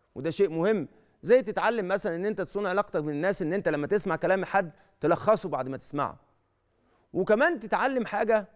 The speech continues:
في إدارة، في إدارتك لذاتك، تتع-، تتعلم إزاي تنمي مناعتك النفسية أمام الضغوط. وما يتعلق بمستقبلك وسعادتك، تعلم كتابة الرسائل لشخصين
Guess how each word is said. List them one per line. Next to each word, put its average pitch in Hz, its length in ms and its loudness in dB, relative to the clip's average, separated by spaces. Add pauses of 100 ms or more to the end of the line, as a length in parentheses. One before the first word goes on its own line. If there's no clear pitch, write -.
(140)
في 180 140 0
إدارة، 208 320 4 (200)
في 180 160 -2
إدارتك 185 380 2
لذاتك، 160 540 0 (580)
تتع-، 160 280 -2
تتعلم 214 580 2 (260)
إزاي 175 300 4
تنمي 214 400 0
مناعتك 196 500 2
النفسية 214 580 2
أمام 208 200 -2
الضغوط. 165 440 2 (1200)
وما 190 340 4
يتعلق 226 360 2
بمستقبلك 202 720 0 (160)
وسعادتك، 202 600 0 (460)
تعلم 277 380 0
كتابة 269 420 0
الرسائل 214 560 0
لشخصين 175 680 0